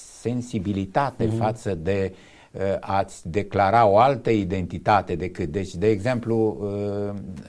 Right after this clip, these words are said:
Speaker 2: Mhm.
Speaker 1: afroamericanii. Afroamericanii își doresc să fie considerați afroamericani.
Speaker 2: Mhm.
Speaker 1: Deci nu doar africani, nu negri, nu și așa mai departe, ci
Speaker 2: Mhm.
Speaker 1: să fie considerați,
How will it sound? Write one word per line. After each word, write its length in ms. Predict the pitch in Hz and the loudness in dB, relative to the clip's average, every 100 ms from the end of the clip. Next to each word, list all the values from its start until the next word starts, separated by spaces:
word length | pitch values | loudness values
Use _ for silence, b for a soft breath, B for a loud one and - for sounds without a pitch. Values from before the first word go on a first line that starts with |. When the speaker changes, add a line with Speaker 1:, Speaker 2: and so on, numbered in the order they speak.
| - | -12
Speaker 2:
Mhm. 360 | 104 110 113 - - - _ | -10 -8 -10 -12 -20 -20 _
Speaker 1:
afroamericanii. 1120 | - 110 120 117 117 113 110 110 110 87 71 | 0 2 4 6 6 6 2 2 0 0 -2
Afroamericanii 920 | 85 117 120 110 90 78 92 120 143 B B B - | -6 -2 0 0 -2 -4 -4 -4 -4 B B B -4
își 200 | 107 90 | -2 6
doresc 380 | 117 120 208 | 6 8 4
să 160 | - 123 | 2 0
fie 220 | - 98 | 2 0
considerați 580 | 87 87 76 90 104 - | -2 -6 -2 2 2 2
afroamericani. 840 | 95 - 90 92 90 92 104 73 - - | -2 0 0 0 -4 2 2 2 -2 -4
Speaker 2:
Mhm. 320 | 135 110 131 | -2 0 -2
Speaker 1:
Deci 140 | 123 | -2
nu 160 | 92 139 | 0 4
doar 180 | 139 120 | 6 8
africani, 640 | 110 - 82 - 127 107 | 6 2 -2 2 2 2
nu 140 | 101 104 82 | 0 -2 0
negri, 380 | 113 110 85 | -2 -2 -4
nu 160 | 80 104 | -4 -6
și 80 | 98 | -6
așa 120 | 98 | -4
mai 120 | 101 | -4
departe, 480 | 85 82 123 147 123 | -2 0 0 -2 -6
ci 120 | - | -4
Speaker 2:
Mhm. 100 | 107 | -2
Speaker 1:
să 100 | 135 | -2
fie 180 | - 147 | -2 -4
considerați, 600 | - 117 98 113 131 - | -4 -4 -2 -2 -2 -6